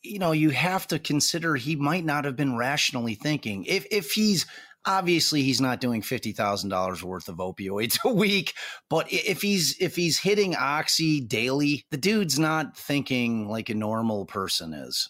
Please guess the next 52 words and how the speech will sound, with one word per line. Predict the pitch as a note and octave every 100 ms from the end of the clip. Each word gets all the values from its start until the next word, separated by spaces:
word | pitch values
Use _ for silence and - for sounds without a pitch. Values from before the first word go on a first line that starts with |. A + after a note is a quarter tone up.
| -
You | G#2
know, | G#2+ A2
if, | G#2+
if | A2+ A2
it's | C3
been | - D3+
going | B2+ D3+ D#3+ C#3+
on | C3+ C3+ B2
for | -
fifteen, | G#2 - B2+ - C3+ B2+ A#2+
twenty | - A2 A#2
years, | A2+ G#2 A2 A2+ A2
I |
mean, | G#2 A2
that | C3+ C3+
is | A#2
a | G2+
serious | - - A2+ A2+ G#2+ -
opioid | F#2+ G#2+ F#2+ F#2 F#2+
addiction. | F2 G2+ F#2 - G2+ F#2 - - - _ -
I, | A2+
I've, | G#2 G2+ G2
like | A#2 A#2
I | B2
said, | - C3+ A#2
I, | G2+ G2+
I've | G#2
seen | F2 - - C#3 C3+
the | A#2
after | G#2 A#2 - F#2
effects. | F#2 - F2+ F#2
I've | F2+
seen | - C3 C3+ B2+
it | G2+
in | A2+ A2
action, | G#2+ G#2+ A2 - G2 F#2
and | G2 G2+
it's, | - - - - - _ _ _
it's | B2 -
devastating. | C#3 F#3 F3 - F#2 F2+
Like, | G#2+ G#2+
like, | A2+ A#2
I, | A2+ A2
I | B2+
don't | D3
know | D3+ C3
how | C3+ C3
he | A#2+
was | A2
functioning | - C3 A2+ A2+ A2 F#2+
at |
all, | A2 C#3+ C#3 G#2+ G2